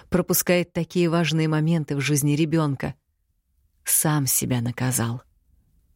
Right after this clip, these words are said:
Вот. Дела в мастерских шли замечательно.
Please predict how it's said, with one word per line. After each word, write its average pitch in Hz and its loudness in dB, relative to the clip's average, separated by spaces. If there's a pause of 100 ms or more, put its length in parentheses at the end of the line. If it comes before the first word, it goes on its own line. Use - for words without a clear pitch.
Вот. 147 -2 (2000)
Дела 170 4
в 160 -4
мастерских 156 -4
шли 151 0
замечательно. 139 -2